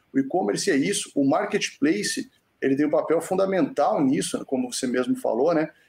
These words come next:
Eu acho, eu também, nós aqui do IDERES também acreditamos que essa é a porta de entrada realmente do vendedor online, né? Se ele não, é, se ele vai começar ali,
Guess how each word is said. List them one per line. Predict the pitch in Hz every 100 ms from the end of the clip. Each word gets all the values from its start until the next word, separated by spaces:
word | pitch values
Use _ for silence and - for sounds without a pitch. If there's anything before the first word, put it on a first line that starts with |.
| _
Eu | - 117
acho, | 135 - -
eu | 143 143 147
também, | 147 151 170 147
nós | 127 175 147
aqui | 131 156
do | 123
IDERES | 123 143 143 -
também | 127 143
acreditamos | 151 156 131 - 143 165 139 - - _ _
que | 135
essa | 165 170
é | 165
a |
porta | - - 165 220 196
de | 165
entrada | 160 - 139 - 131
realmente | 139 127 143 165
do | 131 123
vendedor | 131 131 127 135
online, | 131 120 147 180 127
né? | 143
Se | - 135
ele | 139 147
não, | 147 156 160 135 - _ _
é, | - 123 117
se | 113
ele | 143
vai | 151
começar | 156 165 151 - 165
ali, | 156 160 170 -